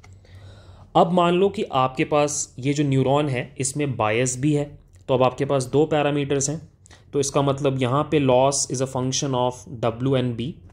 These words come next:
तो फिर ये जो ग्राफ प्लॉट होगा ये थ्री डी में प्लॉट होगा और वो ऐसा दिखाई देगा, ठीक है। तो I hope आपको समझ में आ रहा है। हम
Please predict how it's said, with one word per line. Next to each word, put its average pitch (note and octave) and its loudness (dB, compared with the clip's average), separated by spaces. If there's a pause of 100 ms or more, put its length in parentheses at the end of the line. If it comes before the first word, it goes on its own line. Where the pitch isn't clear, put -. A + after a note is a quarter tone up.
(560)
तो C#3+ -2
फिर C#3+ 2
ये B2 0
जो E3 2
ग्राफ B2+ 2
प्लॉट A2+ 2
होगा A2 -2 (340)
ये C3 -4
थ्री B2+ -4
डी C3 2
में B2+ 0
प्लॉट G#2 -2
होगा A2 -2 (360)
और A2+ -2
वो A#2+ 0
ऐसा G#2+ 0
दिखाई G2+ -6
देगा, G2 -8 (1500)
ठीक B2+ 2
है। F#3+ 2 (680)
तो C3+ 6 (280)
I B2 2
hope C#3+ 0
आपको C3+ 0
समझ A2+ -2
में A2+ -4
आ G2+ -2
रहा G#2 -4
है। B2+ -8
हम C3 -2